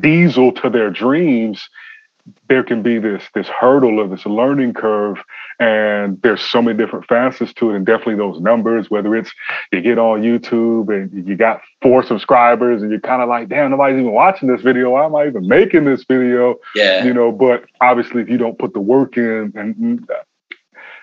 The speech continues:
Speaker 1: living in the world that we do, where so often things can have these quasi immediate returns or, uh,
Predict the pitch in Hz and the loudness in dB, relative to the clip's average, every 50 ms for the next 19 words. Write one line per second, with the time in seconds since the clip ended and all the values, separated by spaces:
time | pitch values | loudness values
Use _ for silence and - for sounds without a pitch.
0 | - - - 123 139 135 127 131 120 120 113 110 113 120 120 117 107 104 104 104 | -10 -2 2 2 4 4 4 2 2 2 0 2 2 2 2 0 -2 -2 -4 -4
1 | 98 92 135 147 147 135 120 104 - - 123 120 117 120 117 - - 110 98 - | -2 2 2 2 4 2 2 -2 -4 -4 -2 0 2 2 0 0 -2 -6 -4 -4
2 | 117 113 101 - - - 127 127 123 110 113 113 110 101 98 110 110 107 107 98 | -4 -4 -4 -6 -4 -2 0 0 2 2 2 0 0 0 -2 -4 -2 -2 -4 -6
3 | - - _ - 95 - _ _ _ _ - - - _ - - - 139 127 127 | -8 -12 _ -20 -20 -20 _ _ _ _ -20 -20 -16 _ -6 0 2 4 4 4
4 | 123 110 - 127 120 117 117 120 123 113 107 113 120 127 135 127 127 123 117 113 | 4 2 0 0 0 0 0 -2 -4 -4 -2 -2 0 0 2 2 2 2 0 0
5 | 117 - _ - - - - _ _ _ - 104 117 117 117 107 101 - - 143 | -2 -6 _ -20 -20 -20 -20 _ _ _ -12 -6 -4 -2 -2 -2 -2 -2 2 4
6 | 143 147 139 139 131 123 117 101 117 110 107 107 104 107 104 98 - | 4 6 6 4 4 2 0 0 -2 -2 -2 -2 -4 -4 -6 -6 -8